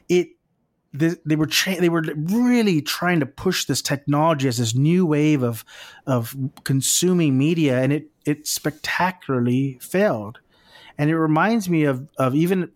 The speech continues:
years before I got into film, I worked for a shoe company called Geox, and their whole gimmick was they were shoes for commuters. Again, this seems to be a common theme.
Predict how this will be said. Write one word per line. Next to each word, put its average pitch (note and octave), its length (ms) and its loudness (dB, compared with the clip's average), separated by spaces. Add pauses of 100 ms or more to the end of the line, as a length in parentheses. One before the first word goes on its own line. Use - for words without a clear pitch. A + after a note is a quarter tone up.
years D#3 520 2
before D3 300 -2
I C3+ 40 0
got C3+ 140 0
into B2 120 -2
film, D#3+ 340 0
I C3 60 2
worked C3+ 180 -2
for C#3 100 -4
a - 20 0
shoe - 200 -2
company C#3 280 -2
called B2 260 -2
Geox, C3+ 680 -2 (460)
and C#3 140 0
their D3 140 0
whole F#3 240 0
gimmick E3 420 -2
was B2 400 0
they C#3 80 0
were C#3+ 180 2
shoes C3 380 0
for - 140 -4
commuters. D3+ 680 0
Again, C3 260 -2
this A#2 100 -6
seems C3 180 -2
to - 60 -4
be C3 60 0
a A#2+ 40 -2
common A#2+ 260 -2
theme. B2+ 280 -2